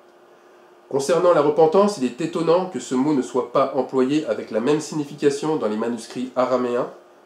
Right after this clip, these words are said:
comme dans le grec du Nouveau Testament. On trouve nakam dans l'hébreu. Nakam signifie se repentir, mais aussi avoir de la compassion,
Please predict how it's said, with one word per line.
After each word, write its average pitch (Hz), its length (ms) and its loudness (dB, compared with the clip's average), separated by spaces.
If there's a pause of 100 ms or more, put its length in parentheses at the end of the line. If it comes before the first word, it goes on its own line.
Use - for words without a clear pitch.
comme 151 160 0
dans 139 80 4
le 139 120 6
grec 135 380 -4
du 107 100 -6
Nouveau 143 200 -2
Testament. 147 520 -4 (2000)
On 123 80 -2
trouve 160 320 0
nakam 127 500 0 (480)
dans 113 140 -4
l'hébreu. 117 360 -4 (1000)
Nakam 143 340 4
signifie 190 580 -4
se - 140 -8
repentir, 147 640 0 (140)
mais 113 140 4
aussi 131 420 2
avoir 120 240 -4
de 123 80 -8
la 120 100 -4
compassion, - 640 -6